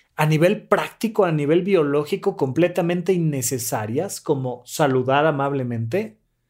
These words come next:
se vuelven a nivel humano muy importantes. Y puedes obtener un trabajo o perder un trabajo. Puedes, eh,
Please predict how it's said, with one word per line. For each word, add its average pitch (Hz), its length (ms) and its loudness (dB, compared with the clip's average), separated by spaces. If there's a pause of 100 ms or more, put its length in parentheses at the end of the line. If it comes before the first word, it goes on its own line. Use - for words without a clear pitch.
(460)
se 175 220 2
vuelven 202 640 2
a 147 80 -2
nivel 165 280 0
humano 165 560 0 (120)
muy 180 340 2
importantes. 131 1040 -6 (560)
Y 190 100 2
puedes 226 760 2 (220)
obtener 175 640 2
un 240 200 2
trabajo 180 520 0
o 147 300 0
perder 151 340 2
un 185 160 -6
trabajo. 135 500 -2 (300)
Puedes, 214 560 4
eh, 165 320 0